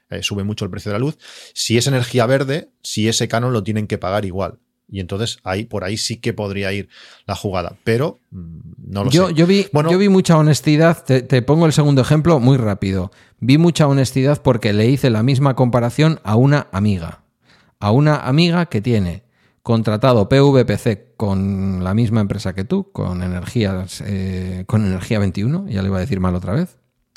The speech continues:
Speaker 2: ¿vale? Eh, con los datos de, de su última factura, con los de su última factura, eh, los metimos en el comparador de P P Energy y le salían unos seis céntimos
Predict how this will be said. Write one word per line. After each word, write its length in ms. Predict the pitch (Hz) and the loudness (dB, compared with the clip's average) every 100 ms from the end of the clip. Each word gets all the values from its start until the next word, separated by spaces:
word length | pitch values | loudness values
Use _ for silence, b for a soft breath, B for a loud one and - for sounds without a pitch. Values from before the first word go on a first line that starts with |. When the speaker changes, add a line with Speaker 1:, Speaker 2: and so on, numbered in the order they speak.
| - | -8
Speaker 2:
¿vale? 300 | 147 160 202 _ b b b b b b _ | -2 -2 -4 _ b b b b b b _
Eh, 960 | 117 117 110 104 101 98 98 95 92 90 90 - _ _ _ _ _ _ _ _ _ _ _ _ | 0 2 4 2 2 2 0 -2 -2 -4 -8 -12 _ _ _ _ _ _ _ _ _ _ _ _
con 160 | 131 123 | 2 4
los 120 | 120 | 6
datos 280 | 156 185 156 | 4 4 2
de, 180 | 143 131 | 2 0
de 200 | 127 123 | 0 4
su 140 | 143 | 6
última 440 | 160 160 139 113 | 6 6 4 2
factura, 640 | - 107 - 127 101 80 - _ | 0 -4 0 2 2 -2 -10 _
con 180 | 120 113 | 2 4
los 120 | 107 | 4
de 100 | 107 | 2
su 200 | - 131 | 2 4
última 380 | 156 123 104 95 | 4 2 0 -2
factura, 560 | 92 - 90 80 78 - _ b b b b _ | -6 -8 -10 -10 -12 -18 _ b b b b _
eh, 340 | 101 95 90 76 | -6 -4 -4 -4
los 340 | 107 110 90 - - | 0 0 0 -8 -4
metimos 580 | 104 104 131 107 95 | -2 0 2 2 0
en 160 | 95 92 | -2 -2
el 240 | 92 92 | -2 -4
comparador 800 | 98 92 92 98 104 107 87 - _ | -4 -4 -2 0 4 4 2 -6 _
de 460 | 95 92 90 87 87 | -10 -8 -6 -6 -6
P 240 | - 110 | -2 -2
P 280 | - 95 95 | 0 -2 0
Energy 520 | 113 139 143 202 262 _ _ _ _ b b b b b - | 0 0 -2 -6 -8 _ _ _ _ b b b b b -4
y 120 | 117 | -2
le 120 | 113 | 0
salían 640 | - 104 117 131 143 139 120 | 0 0 2 4 2 2 2
unos 440 | 104 101 95 - | 2 0 -2 -4
seis 360 | 123 123 127 - | 0 2 0 -2
céntimos 600 | 120 120 131 139 135 | -4 -2 -2 -2 -4